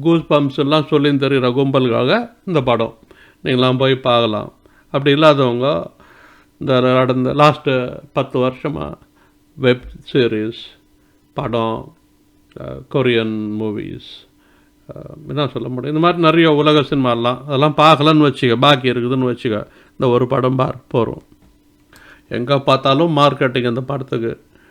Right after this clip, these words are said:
சுகாசினி வேற இருக்குது, படம் ஓடலைன்னா பழி அது மேல போட்டுடலாம். சூப்பர்.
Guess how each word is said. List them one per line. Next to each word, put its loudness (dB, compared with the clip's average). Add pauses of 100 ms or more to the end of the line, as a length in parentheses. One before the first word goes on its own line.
(520)
சுகாசினி 2
வேற 2
இருக்குது, -4 (440)
படம் 2
ஓடலைன்னா 2
பழி 2
அது 0
மேல -2
போட்டுடலாம். -6 (300)
சூப்பர். -8